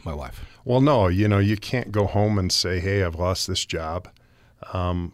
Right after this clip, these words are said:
Speaker 2: I'm gonna take all our savings. I'm gonna drive to South America, and I'll see you in four months."
Speaker 1: <laughs>
Speaker 2: I just knew that wasn't gonna fly. So I enlisted my son, um, just makes it more respectable.
Speaker 1: Yeah.
Speaker 2: Um, you know, I, I have to admit, at the time,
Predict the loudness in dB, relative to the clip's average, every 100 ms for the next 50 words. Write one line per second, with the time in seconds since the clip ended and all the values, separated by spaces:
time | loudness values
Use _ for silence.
0 | -6 -4 -4 -4 -4 -2 -2 0 0 0
1 | -2 -2 -6 -8 -12 -16 _ _ _ _
2 | _ -18 -6 -2 0 0 2 2 2 0
3 | 2 0 0 0 0 -2 -4 -2 -2 -2
4 | -4 -6 -6 -8 -6 -8 -8 -8 -8 -10
5 | -14 -20 -14 -6 -2 0 2 4 4 4
6 | 2 0 -2 -4 -6 -4 -4 -2 0 2
7 | 2 2 0 -2 0 0 2 0 -2 -6
8 | -18 -20 _ _ _ _ -14 -6 -2 -2
9 | -2 -6 -4 -2 -2 -4 -6 -6 -4 -4
10 | -4 -6 -8 -12 -12 -14 _ -20 -20 -20
11 | _ -8 -2 0 0 -2 -2 -2 0 0
12 | -2 _ -4 -4 -4 -6 -4 -4 -4 -4
13 | -4 -4 -6 -10 -4 0 0 -2